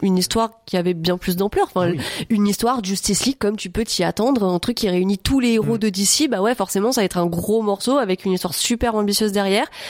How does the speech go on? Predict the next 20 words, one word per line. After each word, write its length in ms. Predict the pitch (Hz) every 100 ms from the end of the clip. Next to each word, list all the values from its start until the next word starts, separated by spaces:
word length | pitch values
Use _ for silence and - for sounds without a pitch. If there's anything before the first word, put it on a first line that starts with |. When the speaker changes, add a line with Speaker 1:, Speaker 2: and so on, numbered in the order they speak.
| - - 180
Speaker 1:
Et 100 | -
là, 120 | 196 339
moi, 100 | 285
je 80 | 196
me 60 |
rappelle 260 | 180 180 403
que 180 | 247 233 -
<laughs> 200 | 415 -
les 100 | 277
premières 420 | 208 - 226 202 180
fois, 200 | 320 392
genre 100 | 220
les 60 | 185
trucs 180 | 294
de 60 | 226
Mother 420 | 185 190 180 180
Box, 300 | 170 302 339
j'avais 380 | - 175 165 294
rien 400 | - 190 226 339
bité. 420 | 269 277 - 339